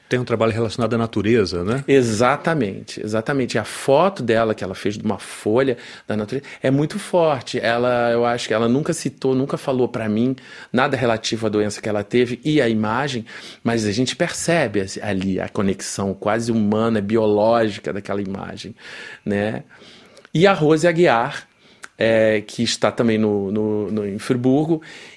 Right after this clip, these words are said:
Speaker 2: e ela trabalha num ambiente, ela, a, a, a, os elementos da natureza são importantes, e ela tá fazendo um trabalho sobre águas, né? Então, um trabalho que ela vai expor tem garrafas d'água com pessoas atrás,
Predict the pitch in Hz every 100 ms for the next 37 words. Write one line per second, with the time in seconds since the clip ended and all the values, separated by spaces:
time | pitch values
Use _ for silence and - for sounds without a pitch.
0 | - 143 147 156 160 139 131 135 143 -
1 | 147 147 143 143 135 131 131 139 - -
2 | 135 127 - 113 120 110 107 101 117 117
3 | 113 113 123 127 143 165 139 143 147 -
4 | 117 113 110 110 - 117 117 - 101 98
5 | 110 107 110 117 117 123 120 127 117 113
6 | 117 - 127 127 107 110 101 98 98 -
7 | - - - - - _ 101 104 107 113
8 | - 110 113 113 110 107 104 101 107 101
9 | 104 98 - 113 123 120 104 - - 117
10 | 110 110 - 107 110 101 101 120 143 160
11 | - - - - 127 127 143 - 123 120
12 | 131 127 101 - 95 -